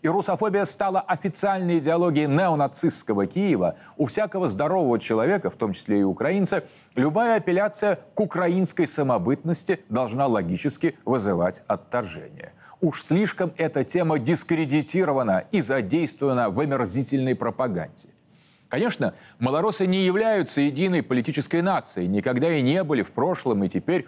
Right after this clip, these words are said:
упустив двадцатилетний шанс с тысяча девятьсот девяносто первого по две тысячи четырнадцатые годы, уже ею не будут, наверное, никогда. Но это не значит, что украинцы,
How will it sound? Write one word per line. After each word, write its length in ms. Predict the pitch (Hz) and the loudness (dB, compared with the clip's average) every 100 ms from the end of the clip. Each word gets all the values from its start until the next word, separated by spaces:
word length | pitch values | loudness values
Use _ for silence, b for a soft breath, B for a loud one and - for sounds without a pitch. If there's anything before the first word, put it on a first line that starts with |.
| B | B
упустив 540 | 107 127 - - 165 - | -4 -2 -2 -2 -2 0
двадцатилетний 800 | 117 139 135 131 135 143 131 98 | 0 0 -2 0 2 2 0 -2
шанс 420 | - 156 127 - - B | -2 -2 -2 -6 -18 B
с 100 | - | -4
тысяча 300 | 151 - - | -2 0 0
девятьсот 360 | 170 123 143 | 0 0 0
девяносто 400 | 120 123 120 - | 0 0 -2 -2
первого 500 | 113 135 123 104 101 B B | -2 0 0 2 0 B B
по 260 | - 127 - | -4 -4 -4
две 160 | - 123 | -2 -2
тысячи 360 | 135 123 110 101 | -2 -4 -6 -2
четырнадцатые 640 | 139 139 113 98 - 107 | -2 0 0 -2 0 0
годы, 340 | 107 170 156 B - | 2 0 0 B -2
уже 440 | 143 107 139 147 B B | 0 2 2 0 B B
ею 460 | 98 131 127 104 | 0 2 2 0
не 220 | - 110 117 | 0 2 2
будут, 420 | 87 107 104 - | 2 0 0 0
наверное, 480 | 110 95 95 101 104 | 0 0 0 0 0
никогда. 600 | 117 156 147 135 101 B B | 0 0 0 0 -2 B B
Но 160 | - 113 | -4 -4
это 300 | - 180 - | -4 -6 -2
не 220 | 208 185 160 | 0 2 2
значит, 640 | 120 185 220 151 - 80 | 0 2 2 0 -4 -10
что 240 | - 113 | -6 -2
украинцы, 680 | 107 - 98 135 175 - 85 | 0 0 0 2 0 -2 -6